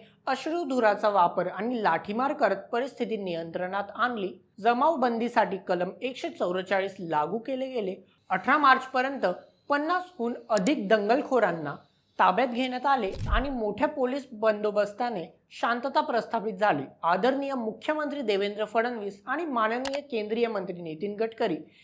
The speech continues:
यांनी शांततेचे आवाहन केले. भाजप आमदार साहेब प्रवीण दटकेजी यांनी हा हिंसाचार नियोजित असून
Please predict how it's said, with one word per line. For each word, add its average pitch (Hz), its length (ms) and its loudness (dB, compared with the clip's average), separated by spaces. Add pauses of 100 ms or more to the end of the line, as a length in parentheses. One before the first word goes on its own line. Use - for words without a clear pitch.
(160)
यांनी 285 220 -4
शांततेचे 220 600 -2 (100)
आवाहन 196 360 2
केले. 202 280 -2 (520)
भाजप 233 500 2
आमदार 208 340 2
साहेब 208 340 2 (180)
प्रवीण 254 340 2
दटकेजी 202 540 0 (100)
यांनी 233 280 2
हा 285 180 -6
हिंसाचार 202 580 0
नियोजित 208 520 -2 (120)
असून 220 320 0